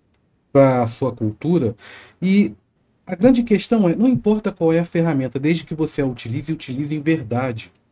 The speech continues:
e com responsabilidade. O que o Fernando falou agora é uma coisa que causa um impacto gigantesco na vida de quem faz e na vida de quem recebe. Exemplo,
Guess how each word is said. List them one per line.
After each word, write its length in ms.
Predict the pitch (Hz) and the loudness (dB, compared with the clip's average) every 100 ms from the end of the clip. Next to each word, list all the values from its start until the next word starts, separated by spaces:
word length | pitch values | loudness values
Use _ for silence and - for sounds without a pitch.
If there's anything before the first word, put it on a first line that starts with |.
| - _ - | -20 _ -14
e 60 | 120 | -6
com 160 | 151 | -4
responsabilidade. 1200 | 131 147 - 147 - 135 135 143 110 98 92 - _ _ _ - _ - | -2 -2 -4 -8 -6 -6 -4 -4 -4 -6 -10 -16 _ _ _ -20 _ -10
O 80 | |
que 100 | 170 | 0
o 40 | 269 | 2
Fernando 480 | 277 185 156 170 - | 4 2 2 0 -2
falou 440 | - 123 113 120 | -2 0 2 0
agora 520 | 104 107 120 131 92 87 _ _ _ _ _ | -2 0 -2 -2 -6 -12 _ _ _ _ _
é 80 | 135 | -2
uma 240 | 160 143 | 0 0
coisa 340 | 113 143 156 143 | -2 -2 -2 -2
que 120 | 113 | -8
causa 360 | - 143 139 135 | -4 -2 -2 -2
um 60 | |
impacto 640 | 120 113 - 151 147 _ 110 | -2 -2 -2 -2 -4 _ -8
gigantesco 1300 | 104 113 202 139 175 180 - 135 131 - - 135 139 _ _ _ _ _ _ - | -6 0 0 0 -2 -2 -2 0 0 -4 -10 -10 -10 _ _ _ _ _ _ -2
na 140 | 131 | 0
vida 200 | 113 117 | 2 2
de 100 | 113 | 0
quem 200 | 117 135 | -2 -6
faz 580 | 127 139 113 117 117 - _ _ _ - | -6 -4 -4 -4 -8 -18 _ _ _ -4
e 40 | |
na 120 | 135 113 | 0 0
vida 180 | 107 | 0
de 100 | 110 | -2
quem 160 | - 123 | -2 -2
recebe. 560 | 127 117 156 113 - - _ _ _ - | -2 0 -2 -2 -6 -16 _ _ _ 2
Exemplo, 640 | 196 135 170 127 113 101 | 2 6 6 4 -2 -10